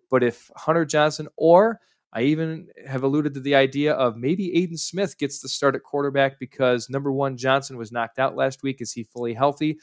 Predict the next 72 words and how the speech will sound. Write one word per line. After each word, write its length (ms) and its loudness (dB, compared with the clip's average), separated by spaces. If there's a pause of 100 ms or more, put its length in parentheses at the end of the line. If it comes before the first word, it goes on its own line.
(220)
But 100 -12
number 200 0
two, 460 2 (240)
I 80 4
kinda 280 -2
saw 240 2
a 40 6
little 180 2
bit 100 -8
more 160 0
life 280 2
and 80 -12
a 40 -4
little 200 0
bit 80 -4
more 180 -4
spunk 540 -2
with, 320 -2
with 140 -6
Smith 340 -6
in 80 -10
there 140 0
at 100 -10
quarterback. 420 0
So 140 -8
maybe 260 -2
this 240 -6
is 140 -14
the 80 -8
game 380 -4
to 200 0 (380)
at 100 0
least 320 0
give 180 2
him 160 -6
some 240 -12
reps 460 0
and 180 -8
see 220 -8
where 140 0
the 80 2
offense 400 0 (320)
goes. 300 2
And 140 -8
if 200 -4
not, 300 4 (420)
now 240 8
Hunter 240 0
Johnson 440 -2
can 120 -20
come 180 -6
in 120 -2
and 120 -4
maybe 240 -4
play 280 -2
that 200 0
hero 460 4
and, 200 -6
and 160 -12
clear 360 -6
his 240 -4
mind 260 2
a 60 -4
little 160 -2
bit, 160 0
which 160 -6
Fitzgerald 500 0
has 100 -8
been 200 -10
known 180 -4
to 60 -2
do 340 -2